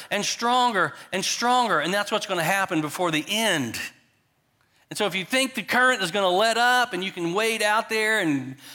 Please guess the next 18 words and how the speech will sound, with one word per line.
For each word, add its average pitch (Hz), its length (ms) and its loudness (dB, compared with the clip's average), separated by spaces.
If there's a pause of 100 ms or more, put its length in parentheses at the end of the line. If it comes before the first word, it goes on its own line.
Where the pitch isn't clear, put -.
(140)
be 226 200 0
in 233 120 -2
the 214 80 -2
culture 220 640 0 (600)
and 160 160 -4
just 170 200 -4
enjoy 190 320 0
your 196 120 0
life, 196 320 0 (480)
it 170 160 -2
ain't 202 220 -2
gonna 180 240 2
happen. 190 500 0 (1600)
It's - 180 -2
not 214 300 2
gonna 208 220 2
get 208 220 0
easier. 170 520 -2